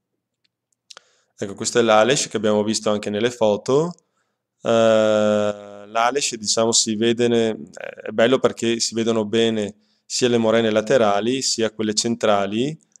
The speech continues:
ecco, qua si vede che le morene centrali si formano dove confluiscono le lingue glaciali, per cui non sono altro che le morene laterali che si uniscono e formano la morena centrale. Si vede sia di questo,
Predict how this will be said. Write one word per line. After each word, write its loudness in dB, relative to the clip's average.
ecco, -14
qua -2
si 0
vede 0
che -2
le -2
morene 0
centrali -2
si -4
formano -2
dove 2
confluiscono 0
le 0
lingue -2
glaciali, -2
per -8
cui 0
non -4
sono 0
altro 0
che -6
le -2
morene 2
laterali 0
che -10
si -4
uniscono -2
e -4
formano 0
la 2
morena 2
centrale. -8
Si -8
vede -8
sia -2
di -6
questo, -4